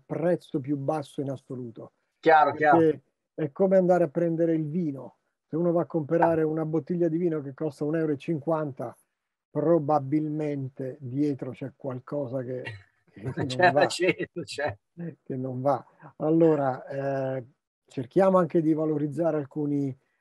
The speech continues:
Speaker 1: alcuni negozi, eh, senza, mm, per forza penalizzarne altri, però sappiamo scegliere, dobbiamo imparare anche a scegliere presso cui, chi rivolgerci.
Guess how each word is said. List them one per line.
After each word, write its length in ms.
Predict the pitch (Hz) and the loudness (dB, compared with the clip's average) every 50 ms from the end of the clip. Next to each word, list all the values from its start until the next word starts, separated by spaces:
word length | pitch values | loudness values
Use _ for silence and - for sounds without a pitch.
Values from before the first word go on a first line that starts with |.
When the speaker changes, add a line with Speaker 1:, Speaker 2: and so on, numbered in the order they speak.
| _ _ | _ _
Speaker 1:
alcuni 400 | - 139 131 131 - 160 147 151 | -10 -10 -8 -4 -2 0 0 2
negozi, 680 | 147 143 143 135 151 143 127 - - - - 123 107 101 _ _ _ _ _ _ _ _ _ _ - | 2 2 2 4 4 2 2 0 -4 -14 -14 -14 -16 -16 _ _ _ _ _ _ _ _ _ _ -14
eh, 300 | 127 131 127 127 135 131 | -10 -8 -6 -6 -6 -8
senza, 420 | - - - 240 226 185 - 175 | -4 -2 0 0 0 2 0 0
mm, 260 | 147 139 156 160 151 143 | 0 -2 -4 -4 -4 -4
per 180 | 127 - 156 131 | -2 -4 -4 -2
forza 360 | - 175 170 139 - 160 156 120 139 151 139 | -2 -2 -4 -2 -2 -4 -4 -4 -6 -12 -8
penalizzarne 1000 | - 156 147 139 143 147 143 139 127 131 156 151 135 - 139 147 143 139 135 139 | -4 -4 -2 0 0 0 0 -2 0 2 2 2 2 0 -2 -2 -2 -2 -2 -2
altri, 320 | 143 143 135 123 - 156 135 | -2 -2 -4 -4 -6 -6 -2
però 220 | 156 185 190 190 - _ _ _ _ _ | 2 2 2 2 0 _ _ _ _ _
sappiamo 720 | _ - - 175 160 - _ - 185 190 190 185 175 160 | _ -8 -4 -4 -4 -2 _ 2 2 2 2 2 0 -2
scegliere, 680 | 147 - - - - 175 180 180 170 165 175 180 175 165 | -4 -6 -6 0 2 4 4 4 2 2 0 0 0 -2
dobbiamo 300 | 143 143 143 156 165 156 | -4 -4 -6 -6 -6 -6
imparare 440 | 147 139 - 165 151 151 151 147 | -6 -6 -4 -2 -2 0 0 0
anche 200 | 143 139 - - | -2 -4 -4 -6
a 20 | 160 | -6
scegliere 600 | - - - 156 151 143 143 151 147 147 143 _ _ _ _ _ _ _ _ _ | -6 -4 -2 0 0 0 0 0 -2 -2 -4 _ _ _ _ _ _ _ _ _
presso 360 | - 156 143 131 - - 135 | -6 -4 -4 -4 -4 -6 -4
cui, 300 | - 151 151 147 151 147 | 0 2 2 4 2 2
chi 180 | 135 - 151 143 | 0 -2 0 0
rivolgerci. 760 | 135 143 135 165 151 127 117 107 123 120 - - - 117 | 0 0 0 0 0 -2 -2 -6 -12 -16 -16 -16 -20 -20